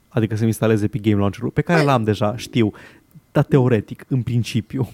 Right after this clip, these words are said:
Speaker 2: Dacă era, dacă avea singur standalone launcher și acum e pe Epic, e într-un fel s-au comasat două launchere?
Speaker 1: Da, numai că trebuie, nu știu, la
Speaker 2: E oricum, e o chestie acolo.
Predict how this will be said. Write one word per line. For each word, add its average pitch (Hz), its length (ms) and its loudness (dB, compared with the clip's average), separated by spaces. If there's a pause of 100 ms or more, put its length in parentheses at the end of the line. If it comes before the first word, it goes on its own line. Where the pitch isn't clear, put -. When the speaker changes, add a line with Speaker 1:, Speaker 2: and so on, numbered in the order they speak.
(240)
Speaker 2:
Dacă 185 340 -2
era, 214 240 0
dacă 185 180 -2
avea 185 140 -2
singur 165 360 -2
standalone 135 440 -4
launcher 107 300 -2
și 113 80 -10
acum 139 180 -4
e 156 100 2
pe 127 100 0
Epic, 123 360 2
e 214 60 4
într-un 208 200 -2
fel 226 160 -4
s-au 190 180 -2
comasat 175 720 -2
două 226 380 -4
launchere? 220 600 -6 (480)
Speaker 1:
Da, 185 520 0
numai 160 340 0
că 151 200 -2 (400)
trebuie, 135 300 -2 (240)
nu 110 120 -8
știu, 127 320 -14
la 117 200 -10 (880)
Speaker 2:
E 277 140 -4
oricum, 107 380 -2
e 110 40 -4
o 104 40 -6
chestie - 440 -16
acolo. - 160 -20